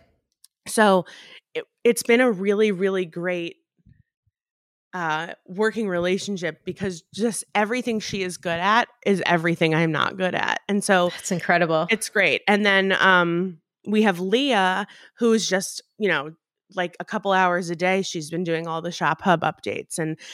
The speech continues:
Speaker 2: Okay.
Speaker 1: everyone is paid <laughs> and everyone
Speaker 2: Yeah, yeah,
Speaker 1: is,
Speaker 2: yeah.
Speaker 1: uh, is, uh, paid accordingly. Um, but it is not just me.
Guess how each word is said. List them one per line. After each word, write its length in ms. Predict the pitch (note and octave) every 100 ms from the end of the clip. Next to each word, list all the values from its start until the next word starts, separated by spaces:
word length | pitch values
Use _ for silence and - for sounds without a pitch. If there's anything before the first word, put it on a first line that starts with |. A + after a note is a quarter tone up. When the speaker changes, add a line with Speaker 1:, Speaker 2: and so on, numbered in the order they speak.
| - - -
Speaker 2:
Okay. 60 | E3 G3
Speaker 1:
everyone 260 | G#3+ B3
is 200 | C#4+ C#4+ -
paid 520 | C#4+ C4+ C4 C4 B3+
<laughs> 180 | B3 A3
and 140 | A3+
everyone 360 | F3+ F3+ G3+ G3
Speaker 2:
Yeah, 80 |
yeah, 140 | F3+ F3+
Speaker 1:
is, 60 | F3+
Speaker 2:
yeah. 200 | F3+ F#3+ F#3+
Speaker 1:
uh, 20 | F#3 - - - -
is, 400 | G#3 F3 F3+ -
uh, 160 | F3+ E3+
paid 220 | G#3 F#3
accordingly. 800 | F3 F#3 F3 E3+ E3 D#3 D#3+ -
Um, 400 | F3 D#3+ D#3 D#3
but 260 | F#3+ F3+ E3
it 140 | F3
is 140 | F3 E3
not 280 | F3 B3 F3
just 380 | E3+ E3 -
me. 420 | F#3 F#3+ D3 D3+